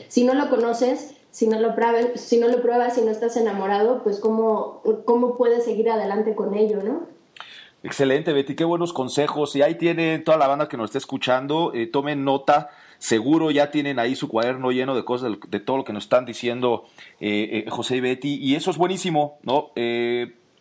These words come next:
Speaker 2: hay que validar el, el proyecto, hay que validar los productos, hay que saber, hay que probar, y, y, y, pues, para tener un chance más de éxito en el futuro.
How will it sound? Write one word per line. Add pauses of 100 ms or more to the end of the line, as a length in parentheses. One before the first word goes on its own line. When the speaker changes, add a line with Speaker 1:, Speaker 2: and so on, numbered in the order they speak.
(200)
Speaker 2:
hay
que
validar
el,
el
proyecto,
hay
que
validar
los
productos,
hay
que
saber,
hay
que
probar, (400)
y,
y,
y,
pues,
para
tener (100)
un (140)
chance
más (260)
de
éxito
en
el
futuro.